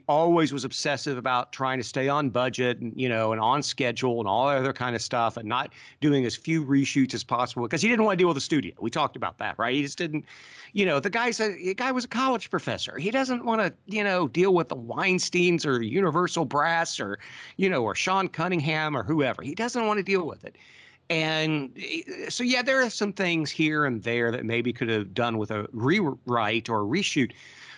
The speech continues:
But, you know, still, I think it works. And I love the fact that, you know, and, and Joel, you brought up Get Out. Um, you know, I, I, I'm with you. I don't like a movie. I can't remember the name of the movie. There was one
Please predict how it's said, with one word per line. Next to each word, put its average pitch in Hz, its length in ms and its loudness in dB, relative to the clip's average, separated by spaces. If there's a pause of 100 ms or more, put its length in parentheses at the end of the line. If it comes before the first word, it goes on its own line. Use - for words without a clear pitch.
(240)
But, 175 300 0
you 196 300 -2
know, 165 120 4
still, 247 480 0
I 147 100 0
think 165 220 -2
it 131 120 -4
works. 170 280 0
And 175 120 0
I 165 80 0
love 180 420 -2
the 196 80 -6
fact 131 360 -2
that, 107 340 -2 (800)
you 175 120 4
know, 139 160 2
and, 151 100 -2
and 139 180 -2
Joel, 170 240 2
you 165 100 0
brought 170 220 0
up 120 140 -4
Get 113 160 -4
Out. 143 340 -2 (560)
Um, 143 460 -2 (220)
you 202 220 -6
know, 147 220 -2 (560)
I, 220 380 0
I, 190 320 2
I'm 240 180 0
with 190 220 2
you. 156 340 -6
I 175 140 0
don't 240 320 -4
like 143 400 -2
a 139 60 -2
movie. 127 280 -2
I 110 60 -2
can't 208 260 -6
remember 127 520 -2
the 110 80 -4
name 120 200 -2
of 120 60 -2
the 110 60 -2
movie. 110 260 0
There 107 80 0
was 98 160 -6
one 160 460 0